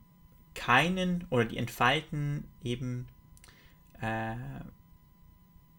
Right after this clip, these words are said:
keinen, keinen Mehrwert, sag ich mal, wenn, äh, diese dann vorgelegt werden. Das ist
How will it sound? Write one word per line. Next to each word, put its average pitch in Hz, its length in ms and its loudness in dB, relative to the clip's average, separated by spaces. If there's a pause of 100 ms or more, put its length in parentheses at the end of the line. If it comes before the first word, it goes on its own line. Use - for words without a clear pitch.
(600)
keinen, 131 300 2
keinen 110 320 -2
Mehrwert, 147 540 0
sag 135 140 -4
ich 131 240 -6
mal, 117 320 0 (520)
wenn, 110 440 -2
äh, - 920 -6 (260)
diese 110 260 -2
dann 107 180 -2
vorgelegt 110 500 -6
werden. 147 180 -10 (1700)
Das 110 140 -10
ist 117 140 -10